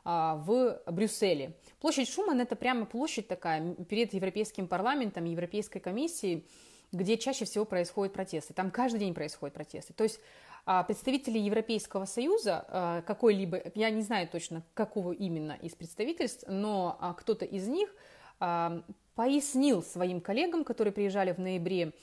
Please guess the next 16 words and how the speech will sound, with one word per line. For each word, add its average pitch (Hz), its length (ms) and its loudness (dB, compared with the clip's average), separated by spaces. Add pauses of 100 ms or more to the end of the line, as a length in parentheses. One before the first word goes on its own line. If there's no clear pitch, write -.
(320)
а, 165 180 0
прошлого 190 420 -2
года, 160 440 -2
что - 180 -4
вот 220 160 0
казахстанцы 233 640 0
выходят 196 440 0
на 196 180 0
улицу 311 500 0
приблизительно 226 500 -2
так 349 220 4
же, 233 80 0
как 196 220 -6
каждый 226 320 2
день, 302 300 0
как, 240 360 0